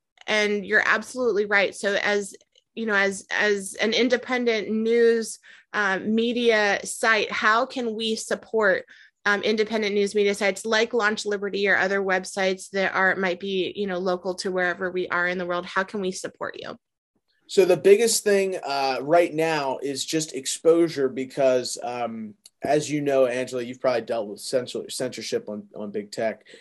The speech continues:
Speaker 1: Yeah.
Speaker 2: Um, they take my accounts and they ban them constantly. I've been banned, uh, for thirty days, three times this year on Facebook alone.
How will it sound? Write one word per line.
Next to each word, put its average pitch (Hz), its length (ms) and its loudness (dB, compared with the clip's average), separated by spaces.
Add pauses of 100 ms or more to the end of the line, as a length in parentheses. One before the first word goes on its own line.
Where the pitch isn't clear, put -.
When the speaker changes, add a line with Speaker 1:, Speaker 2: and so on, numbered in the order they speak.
(160)
Speaker 1:
Yeah. 190 120 -6
Speaker 2:
Um, 107 460 -2
they 147 220 6
take 175 320 0
my 143 300 0
accounts 135 720 -2
and 123 160 -8
they 117 100 -4
ban 120 400 -6
them 120 140 -8
constantly. 127 460 -2
I've 123 140 -4
been 131 180 -2
banned, 123 520 -4 (380)
uh, 117 220 -2
for 123 140 -6
thirty 135 380 4
days, 123 400 0
three 127 280 -4
times 120 500 -6
this 117 240 -6
year 123 140 0
on 117 140 -4
Facebook 120 480 -2
alone. 117 480 -6